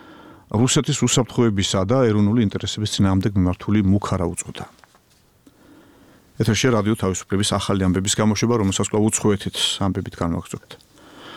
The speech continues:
სერბიის პრემიერ-მინისტრმა ალექსანდრ ვუჩიჩმა გადაწყვიტა, შეაჩეროს მატარებლის მოძრაობა ბელგრადიდან ჩრდილოეთ კოსოვოში, რომელიც უპირატესად სერბებითაა დასახლებული. პრიშტინის ხელისუფლების პროტესტის მიუხედავად, სერბიამ სარეკლამო სარკინიგზო მიმოსვლა თოთხმეტ იანვარს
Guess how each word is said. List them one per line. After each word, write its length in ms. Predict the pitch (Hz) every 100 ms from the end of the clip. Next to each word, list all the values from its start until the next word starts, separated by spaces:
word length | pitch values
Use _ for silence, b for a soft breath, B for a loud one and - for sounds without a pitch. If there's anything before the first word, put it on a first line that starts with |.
| B
სერბიის 340 | - 143 160 151
პრემიერ-მინისტრმა 580 | 143 147 147 139 127 135 127
ალექსანდრ 320 | 123 131 98
ვუჩიჩმა 440 | 110 - 120 135 113
გადაწყვიტა, 500 | 107 110 - 107 127 123 B B _ _ _ -
შეაჩეროს 640 | - 131 123 107 117 -
მატარებლის 640 | 107 104 113 107 104 107
მოძრაობა 440 | 101 101 104 104 107
ბელგრადიდან 480 | 104 98 101 95 107
ჩრდილოეთ 320 | - 107 101
კოსოვოში, 520 | - 107 113 110 - 127 B B B B -
რომელიც 320 | 110 120 -
უპირატესად 440 | 113 110 110 117 -
სერბებითაა 800 | 123 110 107 101 - - 98 101
დასახლებული. 640 | 101 - 101 104 95 98
პრიშტინის 440 | 131 123 135 127 -
ხელისუფლების 580 | 120 - 113 117 117
პროტესტის 400 | - 117 113 120
მიუხედავად, 480 | - 117 117 117 135 - B B B
სერბიამ 440 | - 127 117 127 131
სარეკლამო 520 | - 123 120 120 110 -
სარკინიგზო 520 | 113 107 110 101 107
მიმოსვლა 320 | 104 107 - 127
თოთხმეტ 300 | 107 - 120
იანვარს 440 | 113 110 101 101